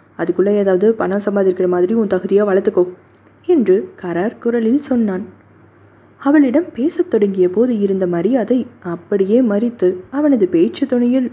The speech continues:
உரிமையும் அதிகாரமும் குடிகொண்டிருப்பதைக் கண்டு அவளது மனம் வேதனைப்பட்டது. அதற்கு மேல் ராஜன் அன்று எல்லோரிடமும் பேசிவிட்டு நகர்ந்தாலும் அவன் முகத்தில் சுரத்தே இல்லை.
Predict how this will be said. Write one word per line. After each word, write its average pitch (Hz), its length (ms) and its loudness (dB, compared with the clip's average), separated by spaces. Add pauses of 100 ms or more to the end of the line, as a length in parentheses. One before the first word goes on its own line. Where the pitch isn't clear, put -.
உரிமையும் 202 540 2 (120)
அதிகாரமும் 220 720 -2
குடிகொண்டிருப்பதைக் 220 800 2
கண்டு 190 300 0 (400)
அவளது 294 340 2
மனம் 202 320 -2 (120)
வேதனைப்பட்டது. 185 840 -2 (800)
அதற்கு 170 400 -2
மேல் 240 200 2
ராஜன் 233 520 0 (140)
அன்று 254 500 0
எல்லோரிடமும் 240 600 2
பேசிவிட்டு 233 560 -2
நகர்ந்தாலும் 202 600 -2 (440)
அவன் 277 260 2
முகத்தில் 202 580 0
சுரத்தே 196 680 -2
இல்லை. 202 320 0